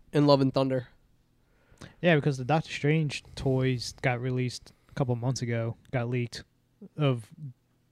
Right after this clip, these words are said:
Speaker 1: No, those weren't leaked. Those were, like, officially revealed, like, a
Speaker 2: Couple
Speaker 1: month or
Speaker 2: months
Speaker 1: two
Speaker 2: ago?
Speaker 1: ago.
Speaker 2: Okay. Um. So yeah, it's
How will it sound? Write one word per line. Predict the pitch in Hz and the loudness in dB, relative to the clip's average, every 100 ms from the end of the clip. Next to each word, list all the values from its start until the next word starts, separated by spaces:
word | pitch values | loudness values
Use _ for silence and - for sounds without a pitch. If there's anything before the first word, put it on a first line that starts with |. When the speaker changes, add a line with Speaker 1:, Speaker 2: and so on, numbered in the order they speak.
| - | 10
Speaker 1:
No, | 185 165 | 12 12
those | 175 | 12
weren't | 190 185 147 | 12 10 8
leaked. | 156 | 6
Those | 131 160 160 | 8 8 8
were, | 151 | 6
like, | 135 127 - - _ _ _ _ | 6 4 0 -12 _ _ _ _
officially | 143 - 139 135 123 117 110 - _ | 0 4 4 4 -2 -2 -6 -14 _
revealed, | 135 123 123 117 117 - _ _ _ _ _ _ _ _ _ - _ _ _ - | -2 0 -2 -2 -6 -12 _ _ _ _ _ _ _ _ _ -20 _ _ _ 2
like, | 135 | 4
a | |
Speaker 2:
Couple | 131 | 4
Speaker 1:
month | 131 131 | 4 2
or | |
Speaker 2:
months | 131 | 4
Speaker 1:
two | 127 | 4
Speaker 2:
ago? | 120 117 117 - | 4 -4 -8 -10
Speaker 1:
ago. | 127 123 | -8 -6
Speaker 2:
Okay. | 120 110 _ _ _ _ - - _ - _ _ | -6 -12 _ _ _ _ -20 -20 _ -20 _ _
Um. | 143 131 123 113 113 - _ _ | 0 2 0 -2 -8 -14 _ _
So | - | 2
yeah, | 147 139 131 | 4 6 4
it's | 127 139 - | 2 0 -2